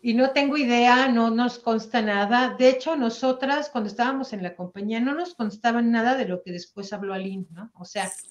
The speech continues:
sospechábamos, pero no nos constaba nada. Entonces, esta niña,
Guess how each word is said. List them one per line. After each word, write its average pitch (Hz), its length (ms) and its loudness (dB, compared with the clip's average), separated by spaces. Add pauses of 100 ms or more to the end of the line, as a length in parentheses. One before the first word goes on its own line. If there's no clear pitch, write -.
(140)
sospechábamos, 226 1160 0
pero 190 240 -6
no 185 200 -6
nos 247 220 -8
constaba 180 500 -10
nada. 170 360 -12 (640)
Entonces, 208 380 -10
esta 262 260 0
niña, 277 580 2